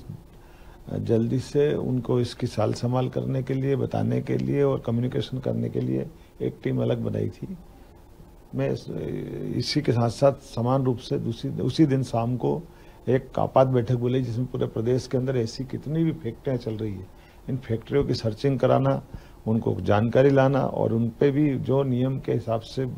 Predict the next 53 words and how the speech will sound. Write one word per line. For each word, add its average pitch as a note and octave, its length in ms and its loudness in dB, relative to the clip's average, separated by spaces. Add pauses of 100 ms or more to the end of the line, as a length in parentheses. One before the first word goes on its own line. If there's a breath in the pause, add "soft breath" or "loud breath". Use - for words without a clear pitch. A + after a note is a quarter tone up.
(640 loud breath)
अगर G#2 280 2
उल्लंघन B2+ 420 4
कर A2+ 180 0
रहे A#2 100 0
हैं - 100 -4
तो - 80 -2
कठोर C3 360 4
कार्रवाई A2 320 4
करना। F#2 360 -6 (420 loud breath)
यही C3+ 140 4
कारण C3 260 4
हुआ C#3 180 2
कि C#3 100 0
दो B2+ 260 0
दिन C#3+ 220 0
के B2+ 100 -2
अंदर B2 380 4
ही C#3+ 200 4
हमारे B2 420 2
पूरे B2+ 240 0
प्रदेश A2+ 420 -2
के A#2+ 100 -2
अंदर A#2 300 -2 (480 loud breath)
सारी A#2+ 300 0
फैक्ट्रियों B2+ 480 -2
में C3+ 160 -2
जहाँ A2+ 260 -4
जहाँ A#2+ 220 -2
भी C#3+ 120 -2
लगा A#2+ 380 2 (440 loud breath)
कि B2 100 -2
गलतियाँ A2 460 0
हो A2 140 2
रही, C3+ 140 2
वहाँ C3 180 0
उनमें A2+ 320 -2
कार्रवाई A2 340 2
कर B2 120 -4
दी B2 240 -2
है। C#3 240 -4 (440 loud breath)
और G2+ 140 0
भविष्य A2+ 440 4
की B2 80 4
दृष्टि A2 300 4
से C3 140 0
भी B2 60 4
जिला A#2 240 0
कलेक्टर A#2+ 380 -2
को A#2 120 -4
ताकीद A2 400 -4
किया B2 200 2
गया B2 260 2
है D#3+ 140 -6